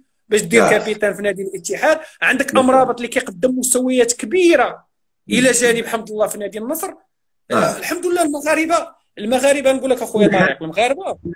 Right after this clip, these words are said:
Speaker 2: كوكب وكان عن مراكش حتى هو محمدي.
Speaker 1: المحمدي تبارك الله حتى هو كيقدم مستويات. شوف، راه الدراري هادو اللي كيلعبوا دابا ممكن انهم يسمعوا الكلام.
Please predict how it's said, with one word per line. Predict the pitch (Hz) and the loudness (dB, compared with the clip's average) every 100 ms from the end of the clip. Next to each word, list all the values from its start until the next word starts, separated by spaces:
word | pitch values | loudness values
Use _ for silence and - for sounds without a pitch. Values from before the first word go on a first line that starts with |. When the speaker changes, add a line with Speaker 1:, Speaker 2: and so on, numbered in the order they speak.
| - - - 127 123 _ | -12 -16 -6 -4 -4 _
Speaker 2:
كوكب | - 151 - 147 | 0 2 2 0
وكان | 135 139 120 | 0 0 0
عن | 110 | 0
مراكش | 113 120 120 - - | 0 2 2 0 0
حتى | 113 | 2
هو | 101 107 104 98 92 90 - - _ | 4 4 4 4 -2 -8 -14 -18 _
محمدي. | 113 - 170 165 127 107 - _ _ _ _ _ _ _ _ _ | -6 0 2 2 2 -2 -6 _ _ _ _ _ _ _ _ _
Speaker 1:
المحمدي | 180 180 269 254 214 | -8 -4 -2 -2 -2
تبارك | 185 202 196 | -2 -2 -2
الله | 202 196 | 0 0
حتى | 175 | 0
هو | 185 175 | 0 -2
كيقدم | 175 170 160 175 | -4 -12 -10 -6
مستويات. | 170 - 175 185 185 185 - | -2 0 0 0 -2 -4 -8
شوف، | - 285 - - _ - - _ _ 180 | 0 2 2 -4 _ -20 -20 _ _ -2
راه | 220 254 | 0 0
الدراري | 190 175 247 254 233 | -2 0 2 4 2
هادو | 240 | 2
اللي | 240 226 | -4 -8
كيلعبوا | 247 214 202 | -4 -4 -2
دابا | 226 254 233 | -2 0 0
ممكن | 226 220 226 226 | -2 -4 -8 -6
انهم | 226 226 | -4 -2
يسمعوا | 220 - 196 185 | 0 0 -2 -6
الكلام. | 170 190 147 | -4 -4 -4